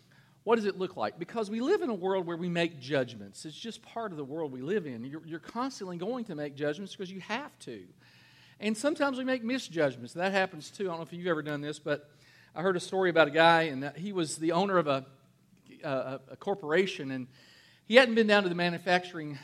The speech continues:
uh, plant for a while, and so he walks in kind of surprised, and he sees this young man leaning up some,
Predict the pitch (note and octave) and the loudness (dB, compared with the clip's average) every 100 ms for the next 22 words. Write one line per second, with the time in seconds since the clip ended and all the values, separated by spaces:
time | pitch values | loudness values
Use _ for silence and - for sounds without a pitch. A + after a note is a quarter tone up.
0 | - C3 C#3 - F3 D3 - C#3+ C#3+ D3+ | -16 -16 -14 -10 -10 -10 -8 0 4 6
1 | D3+ C#3 - D#3+ D3 F3+ G3+ G3+ F#3+ F3 | 4 0 -6 -6 4 6 6 4 -8 -4
2 | F3+ E3+ D3+ - D#3+ D#3+ D#3+ D#3 C#3 B2+ | -4 -4 -10 0 4 6 4 0 -6 -12
3 | A2+ _ _ _ _ _ _ _ - D#3 | -12 _ _ _ _ _ _ _ -16 -12
4 | D#3 - C4 A#3 G3+ F3+ F#3 G3 F3+ D#3+ | -6 -4 -2 -2 -2 -4 -4 -4 -2 -2
5 | D#3 D3+ - - - - F3+ G#3 G3 F#3+ | -2 -4 -10 -20 -20 -6 0 4 4 2
6 | - E3 D#3 | -2 -12 -12